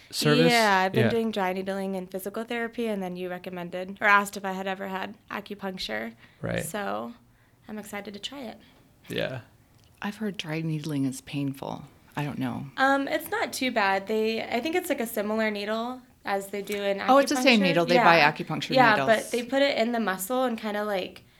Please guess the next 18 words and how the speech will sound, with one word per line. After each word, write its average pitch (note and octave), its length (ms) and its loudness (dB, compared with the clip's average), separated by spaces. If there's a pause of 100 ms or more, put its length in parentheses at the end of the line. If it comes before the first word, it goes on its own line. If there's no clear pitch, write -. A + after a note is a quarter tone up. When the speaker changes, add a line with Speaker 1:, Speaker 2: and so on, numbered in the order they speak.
(480)
Speaker 2:
move A3+ 260 -2
it A#3 100 0
around G3+ 520 0
to A3 140 -2
get G3+ 260 -4
your G3+ 120 -2
muscle G3 340 -4
to A3 100 -8
Speaker 3:
Yeah, - 60 -4 (240)
Speaker 2:
activate, C#4+ 240 2
Speaker 3:
they - 60 0
stole D#3 140 0
Speaker 2:
and C#3+ 80 -4
it C3+ 80 2
Speaker 3:
that A3+ 80 -2
from D#3 100 -2
Speaker 2:
twitches. D3 440 -2 (240)
Speaker 3:
us. C#3+ 720 2